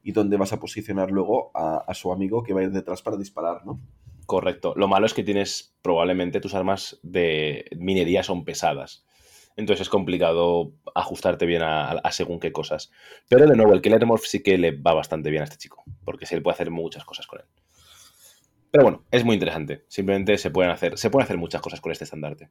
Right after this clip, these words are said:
Speaker 2: Y después tenemos un héroe en dos sabores. Cuéntanos de él, Laza.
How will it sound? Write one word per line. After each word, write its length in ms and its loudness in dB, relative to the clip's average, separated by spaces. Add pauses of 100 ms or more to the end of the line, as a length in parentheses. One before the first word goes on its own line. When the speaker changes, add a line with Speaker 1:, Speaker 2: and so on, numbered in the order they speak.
(640)
Speaker 2:
Y 100 4
después 280 2
tenemos 560 0
un 200 6
héroe 340 4
en 120 -2
dos 140 0
sabores. 600 -2
Cuéntanos 360 2
de 100 0
él, 80 -2
Laza. 280 -6